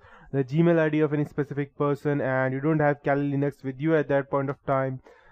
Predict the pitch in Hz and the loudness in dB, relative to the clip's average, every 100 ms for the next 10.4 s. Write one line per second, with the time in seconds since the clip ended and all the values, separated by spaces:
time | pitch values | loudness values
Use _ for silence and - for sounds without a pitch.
0 | _ 143 143 165 196 196 - 180 156 185 | _ -2 2 2 2 -2 -2 -2 2 2
1 | 190 160 139 151 143 135 180 196 202 196 | 2 0 2 0 0 0 0 0 -2 2
2 | 185 180 - 135 131 156 151 160 139 135 | 4 2 0 -4 -2 -2 0 0 0 -2
3 | 131 135 143 139 147 147 139 - 147 143 | -2 -2 -6 -4 -2 -2 -2 -4 -4 -4
4 | - - _ 139 143 143 147 156 - 190 | -8 -20 _ -2 0 0 0 -4 0 0
5 | 196 175 170 175 151 135 151 143 151 - | 0 2 2 2 2 0 -2 0 -2 -2
6 | - - 147 135 139 - 135 127 143 - | -12 -6 -4 -2 -4 -2 -2 -2 -4 -6
7 | 120 117 120 _ 170 - _ - 135 135 | -8 -8 -14 _ -20 -20 _ -6 -4 -2
8 | 139 131 151 143 - 135 135 131 135 135 | -4 -4 -4 -4 -10 -8 -8 -6 -4 -4
9 | 131 - - 143 143 131 - 135 127 127 | -6 -8 -6 -4 -4 -6 -10 -6 -4 -4
10 | 123 123 123 | -4 -6 -8